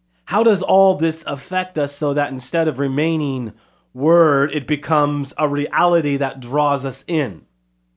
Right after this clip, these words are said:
Well, but through the sacrament of baptism.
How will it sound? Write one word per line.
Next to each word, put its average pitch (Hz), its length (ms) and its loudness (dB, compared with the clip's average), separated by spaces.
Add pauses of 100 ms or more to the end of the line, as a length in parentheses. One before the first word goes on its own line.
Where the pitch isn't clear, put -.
(420)
Well, 196 360 -4 (840)
but - 160 -6
through 165 160 -2
the 165 80 -2
sacrament 165 500 -6
of 151 140 -8
baptism. 170 600 -10